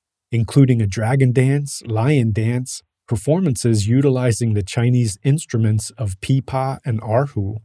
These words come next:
specialty food, children's games, and books for sale.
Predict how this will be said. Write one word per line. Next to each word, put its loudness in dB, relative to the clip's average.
specialty 0
food, -2
children's 2
games, -2
and 0
books 2
for -6
sale. -8